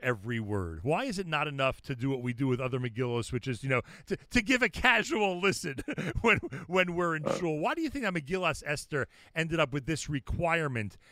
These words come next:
Speaker 1: as generations, uh, progress, that we have to, in fact, halachically hear every single word of this
Speaker 2: Oh, that
Speaker 1: Megillah?
Speaker 2: I'm glad you brought that up. Th-, that's a,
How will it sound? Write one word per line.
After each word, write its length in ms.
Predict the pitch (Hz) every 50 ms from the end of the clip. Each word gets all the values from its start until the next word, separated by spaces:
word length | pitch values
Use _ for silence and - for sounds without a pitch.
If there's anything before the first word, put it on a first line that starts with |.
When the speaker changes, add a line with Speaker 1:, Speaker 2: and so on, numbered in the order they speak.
| - -
Speaker 1:
as 180 | - 123 120 104
generations, 800 | 95 127 139 135 135 135 143 147 135 - - 139 131 120 - -
uh, 100 | 135 127
progress, 600 | 113 - 135 131 113 101 123 139 131 123 113 -
that 160 | - 127 123
we 160 | 120 120 117 - - - - - _
have 260 | - - 170 165 - -
to, 140 | 165 151
in 80 | 139 131
fact, 300 | - - 156 143 139 -
halachically 640 | 143 139 135 143 151 151 - - 131 113 135 127 113
hear 200 | 92 120 131 135 -
every 260 | - 156 143 151 156 -
single 320 | - - 143 127 120 120
word 160 | 113 120 113
of 80 | 110 92
this 120 | 120 131
Speaker 2:
Oh, 60 | 143
that 60 | 135 120 123 110
Speaker 1:
Megillah? 180 | 101 - 92 - - _ _ _ _ -
Speaker 2:
I'm 140 | - 117 117 113
glad 220 | 123 123 127 123
you 80 | 120 110
brought 200 | 113 113 110 -
that 140 | 104 98 95
up. 240 | 95 92 110 - - - _ _ - _ _ _ _ _
Th-, 160 | 123 131 131
that's 280 | 113 131 139 143 - -
a, 180 | 123 117 120